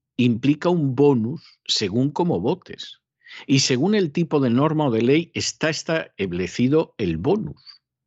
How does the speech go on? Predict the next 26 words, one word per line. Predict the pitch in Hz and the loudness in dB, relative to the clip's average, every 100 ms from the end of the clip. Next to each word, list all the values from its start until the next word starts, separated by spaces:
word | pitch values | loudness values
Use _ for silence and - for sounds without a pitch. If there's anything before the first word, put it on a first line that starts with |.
| _ _ _ - - | _ _ _ -20 -4
Y | 123 131 | 0 2
tú | 135 190 | 4 6
eres | 196 135 - | 6 0 -4
un | 131 | -2
diputado | 135 139 123 151 165 | -2 -2 -4 -2 -2
en | 120 | -2
ese | 98 113 | -4 -6
parlamento, | 123 135 147 185 190 - 220 - - | -4 -4 -4 -4 -6 -4 -6 -4 -4
en | 202 | -2
la | 208 - | -2 -2
Rada, | 165 180 180 208 262 _ - - | 0 0 0 -6 -8 _ -20 -12
y | 101 127 | -4 -2
ya | 143 | 0
sabes | 156 131 | -2 -4
que | - | -4
votar | 110 104 - 160 | -6 -6 -4 -4
sí | - 185 170 - | -4 -4 -4 -6
o | 92 | -8
votar | 85 87 127 123 131 | -6 -4 -2 -2 -2
no | 147 147 - - | -2 -2 -6 -12
a | 85 | -10
determinada | 85 - 87 87 107 101 | -8 -8 -4 -2 -2 0
ley, | 101 139 160 131 | 0 2 2 2
norma, | 98 131 143 127 101 | 0 0 0 -2 -4
reglamento, | 95 87 90 107 107 | -6 -4 -2 0 0
etcétera, | 127 160 147 175 220 | 0 0 0 0 -2